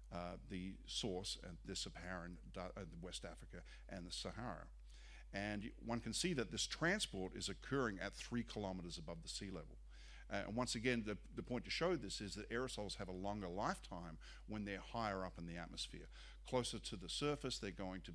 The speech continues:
settle out gravitationally, and they're more prone to being rained out by, uh, cloud events. So one can use, uh, measured data and assimilate those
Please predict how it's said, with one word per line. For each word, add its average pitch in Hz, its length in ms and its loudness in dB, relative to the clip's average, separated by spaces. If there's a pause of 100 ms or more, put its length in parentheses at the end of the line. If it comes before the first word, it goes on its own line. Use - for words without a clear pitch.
settle 90 360 -2
out 85 180 0
gravitationally, 104 720 -2 (280)
and 110 180 2
they're 104 60 2
more 95 220 0
prone 90 320 -2
to 85 60 -6
being 82 240 -8
rained 82 320 -6
out 80 240 -6 (340)
by, 85 460 -2
uh, 82 140 -6 (200)
cloud 82 220 -6
events. 78 460 -8 (3000)
So 147 120 2
one 190 200 6
can 151 480 8
use, 156 640 8 (240)
uh, 98 380 0 (360)
measured 120 320 4
data 104 360 4 (420)
and 101 460 0
assimilate 110 680 6
those 92 560 4